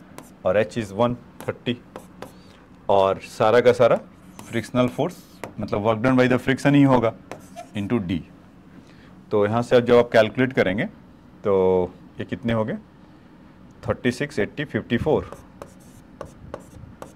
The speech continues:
और ये हो गए थर्टी, तो एटी फ़ोर Newton। तो फिर कैसे ट्वेंटी एट आ रहा था? हाँ, अच्छा, एटी फ़ोर ही आ रहा था, यही है।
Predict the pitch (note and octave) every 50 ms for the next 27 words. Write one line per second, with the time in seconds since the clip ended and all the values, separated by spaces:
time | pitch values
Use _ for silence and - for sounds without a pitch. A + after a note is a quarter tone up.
0 | - - - - - F#2+ F#2 F#2 F#2 F#2 - - - - - A2 A2 G#2 G#2 G2+
1 | G2 B2+ F3+ - - - F2 - - - - - - - - - - - - -
2 | - - - A2+ G#2 - B2 A#2+ - - C#3 C#3 C3 C#3 C3+ B2 D3 E3 G3 -
3 | - - - - - - - - - - - - - - - - - - - -
4 | - D#2 - A2 - F#2+ - F#2+ F2 E2+ E2 E2+ - E2+ D#2 - C#2+ C#2+ D2+ D#2
5 | D#2 - - - - - - - - - - - - - - - - - - -
6 | - G2 F#2+ - - A2 - - F2+ F2+ - A2 G#2+ - A#2 A2 G#2 A2 G#2 G2
7 | F#2 F2+ F2+ E2+ - E2+ E2+ E2 D#2+ D2+ -